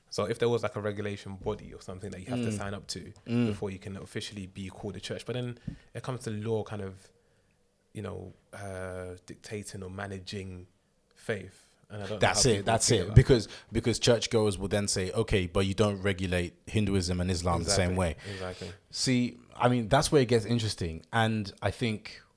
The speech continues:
Speaker 2: one comment I do want to make about, uh, the relationship between the church and politics, you know, obviously we're talking about spac Nation having these ties to the Conservative Party. I th-, I remember in,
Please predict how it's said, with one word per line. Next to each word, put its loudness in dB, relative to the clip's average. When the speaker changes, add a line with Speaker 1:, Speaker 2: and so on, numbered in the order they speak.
Speaker 2:
one -2
comment 0
I 0
do -2
want -2
to 0
make 0
about, 0
uh, -4
the -4
relationship 0
between -4
the -2
church 4
and -2
politics, -4
you -6
know, -2
obviously -4
we're -6
talking -4
about 0
spac -2
Nation -4
having -8
these -8
ties -4
to -8
the -10
Conservative -8
Party. -6
I 2
th-, -4
I 2
remember 2
in, -2